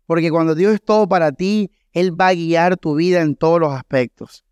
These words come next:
Él va a hacer su voluntad en tu vida. Él te va a bendecir.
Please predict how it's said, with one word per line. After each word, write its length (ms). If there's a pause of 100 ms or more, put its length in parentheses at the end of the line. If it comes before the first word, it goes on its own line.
(440)
Él 320
va 100
a 20
hacer 300
su 180
voluntad 520
en 80
tu 160
vida. 280 (280)
Él 320
te 200
va 240
a 40
bendecir. 800